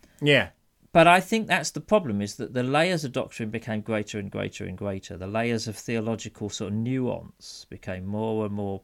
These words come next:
Speaker 2: sort of, uh, minute. And I think if you ally that to this idea that, yeah, if you get that wrong, if it's like an exam, you don't pass your exam, you're going to, to hell, then it does become very strong for people, because it becomes what we talked about before as salvation issue. Now, I think some things are salvation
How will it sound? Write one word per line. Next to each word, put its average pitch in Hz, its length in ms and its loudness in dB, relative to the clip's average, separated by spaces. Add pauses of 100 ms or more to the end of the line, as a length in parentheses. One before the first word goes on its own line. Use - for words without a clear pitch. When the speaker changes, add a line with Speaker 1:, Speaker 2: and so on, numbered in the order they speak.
(120)
Speaker 2:
sort 98 220 -10
of, 92 360 -14
uh, 92 280 -8
minute. 104 840 -6 (400)
And 170 120 4
I 190 100 6
think 220 240 0
if 175 180 -4
you 196 100 4
ally 190 440 2
that 175 280 -2
to 151 160 -4
this 143 180 -4
idea 139 380 -2
that, 123 160 -6
yeah, 135 220 2
if 110 120 -6
you 135 60 -10
get 131 160 -2
that 127 200 0
wrong, 123 200 2
if 113 160 -6
it's 110 220 -6
like 123 180 -2
an 113 60 -2
exam, 107 420 -2
you 110 140 -2
don't 117 180 -4
pass 107 300 -4
your 92 80 -6
exam, 104 320 -4
you're 104 100 -4
going 101 280 -4
to, - 160 -16 (100)
to 95 160 -8
hell, 107 260 -4
then 151 180 0
it 135 160 -6
does 214 200 4
become 254 280 -4
very 185 200 0
strong 208 340 0
for 196 100 -2
people, 98 300 -6
because 127 320 -4
it 131 80 -8
becomes 131 520 -8
what 110 140 -4
we 110 80 -8
talked - 240 -12
about 87 160 -8
before 101 300 -8
as 101 80 -8
salvation 101 580 -6
issue. 156 240 -8
Now, 110 220 -2
I 226 120 0
think 123 220 -6
some 117 200 -2
things 139 200 -6
are 226 160 -4
salvation 92 600 -6